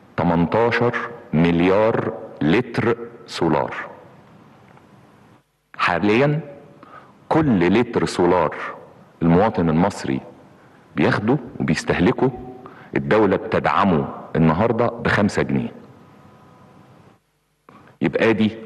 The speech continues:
تسعين مليار جنيه الدولة النهاردة بتدعمها. يبقى الخبز واحد وتسعين،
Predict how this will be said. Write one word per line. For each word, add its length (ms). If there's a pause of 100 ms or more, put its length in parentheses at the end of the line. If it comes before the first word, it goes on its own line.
(420)
تسعين 760 (200)
مليار 480
جنيه 420 (880)
الدولة 420
النهاردة 560 (520)
بتدعمها. 600 (1300)
يبقى 260
الخبز 540
واحد 280
وتسعين، 460